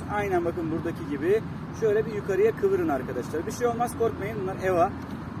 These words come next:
Şöyle kaldırdık. Bakın kavisli duruyor artık. Kanatlarına dikkat ederseniz kavisli duruyor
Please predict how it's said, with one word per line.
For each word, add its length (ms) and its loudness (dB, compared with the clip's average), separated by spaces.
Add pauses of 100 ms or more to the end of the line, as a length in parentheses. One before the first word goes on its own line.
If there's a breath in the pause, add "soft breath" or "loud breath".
Şöyle 200 2
kaldırdık. 560 4
Bakın 220 2 (300)
kavisli 380 -2
duruyor 220 4
artık. 360 -2
Kanatlarına 520 2
dikkat 180 -4
ederseniz 520 -2
kavisli 380 -2
duruyor 220 -2